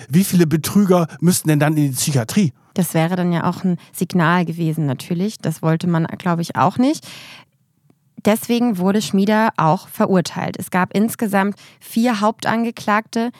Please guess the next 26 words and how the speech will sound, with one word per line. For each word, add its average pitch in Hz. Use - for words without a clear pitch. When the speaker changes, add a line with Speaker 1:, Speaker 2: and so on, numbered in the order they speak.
Speaker 2:
Ihn, 285
sein 196
Mitgeschäftsführer 196
Klaus -
Kleiser, 233
dann 208
Angelika 190
Neumann, 214
das -
war 185
die 190
Geschäftsführerin 180
dieser 175
Leasing-Tochter 185
K 170
S -
K, 208
die 208
dafür 196
eingesetzt 196
wurde, 190
und 202
sein 180
Ex-Finanzchef 175
Karl 160
Schmitz. -